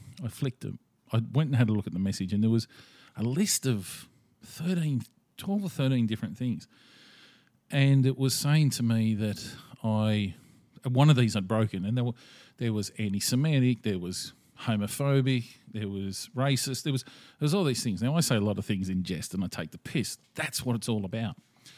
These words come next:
So I couldn't <laughs> work out which one I broke 'cause I'm thinking, "Well, fuck, I broke about eight or nine of these."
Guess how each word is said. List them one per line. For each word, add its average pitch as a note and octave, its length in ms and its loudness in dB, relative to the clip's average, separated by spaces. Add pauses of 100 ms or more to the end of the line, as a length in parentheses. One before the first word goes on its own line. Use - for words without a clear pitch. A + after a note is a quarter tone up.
(1080)
So - 180 0
I C#3 160 4
couldn't F#3 340 2
<laughs> D#3 40 6
work A#2+ 440 2
out D3 160 2
which C3 200 0
one G#2+ 120 2
I G2 100 0
broke C#3+ 300 2
'cause B2 120 2
I'm B2 120 6
thinking, B2 320 2
"Well, A#2+ 80 -4
fuck, - 280 -6
I E3+ 120 0
broke G#3 240 -4
about G2 260 -4 (100)
eight A#2 160 2
or G#2+ 60 4
nine G2+ 280 2
of F2+ 100 -2
these." C#2+ 320 -10